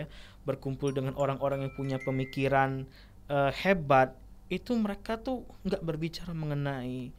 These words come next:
uang dan rupiah loh, tapi mereka tuh berbicara mengenai bagaimana Indonesia ini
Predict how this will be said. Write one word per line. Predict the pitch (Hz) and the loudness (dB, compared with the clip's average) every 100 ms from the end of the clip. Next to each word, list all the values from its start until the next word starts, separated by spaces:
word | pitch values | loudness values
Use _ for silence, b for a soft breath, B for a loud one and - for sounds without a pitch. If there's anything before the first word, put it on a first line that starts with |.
| b b - | b b -2
uang | 196 196 180 180 | 4 6 6 4
dan | 160 160 | 0 0
rupiah | 165 - 233 208 156 - | -4 -4 2 8 8 6
loh, | 123 113 b b b b - | -2 -10 b b b b -10
tapi | - 220 | -4 0
mereka | 220 220 | 0 -2
tuh | 220 | 0
berbicara | 165 160 202 196 | 2 2 0 -2
mengenai | 180 180 180 190 b b b 156 | -2 -2 -4 -6 b b b 4
bagaimana | 165 190 214 226 196 | 6 6 6 8 8
Indonesia | 180 165 165 156 | 8 4 2 4
ini | 160 | 4